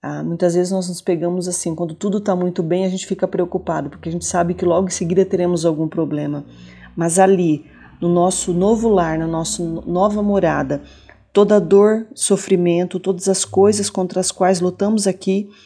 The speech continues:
serão totalmente extirpadas. Cristo veio desfazer tudo isso.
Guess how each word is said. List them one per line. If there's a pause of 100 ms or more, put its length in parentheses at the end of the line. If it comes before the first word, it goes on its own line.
(140)
serão
totalmente
extirpadas. (340)
Cristo
veio
desfazer
tudo
isso.